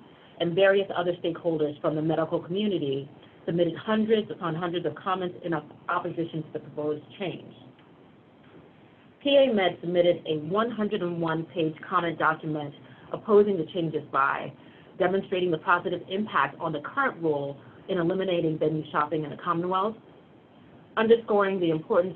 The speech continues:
of the current rule in maintaining the stability of Pennsylvania's healthcare system, and offering a thorough analysis of the estimated impact of the proposed rule change on the medical professional liability costs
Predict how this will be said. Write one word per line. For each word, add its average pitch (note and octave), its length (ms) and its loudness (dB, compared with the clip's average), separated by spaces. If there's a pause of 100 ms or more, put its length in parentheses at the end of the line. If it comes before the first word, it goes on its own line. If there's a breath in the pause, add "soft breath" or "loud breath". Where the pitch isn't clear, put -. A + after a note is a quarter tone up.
(120)
of E3 80 -4
the E3 80 -2
current E3+ 320 -2
rule E3 420 2
in F3 160 -2
maintaining A3 640 -2
the G3 140 0
stability E3 520 0
of - 120 -14
Pennsylvania's D3+ 480 -2 (100)
healthcare D#3+ 440 -2
system, E3+ 440 -2 (760 loud breath)
and D#3+ 400 0 (200)
offering G3+ 580 4
a F3 100 -6
thorough A3 280 2
analysis D#3 640 0 (160)
of E3 80 -6
the D#3+ 100 -6 (120)
estimated F#3 500 -2
impact D#3+ 500 -2 (100)
of E3+ 100 -2
the D#3+ 80 -2
proposed E3+ 580 0
rule D#3+ 200 -2 (120)
change D3 320 -6 (160)
on D#3+ 140 0
the D#3 60 -2
medical F3 420 0
professional D#3 560 -4
liability D#3+ 500 0
costs C#3+ 400 -4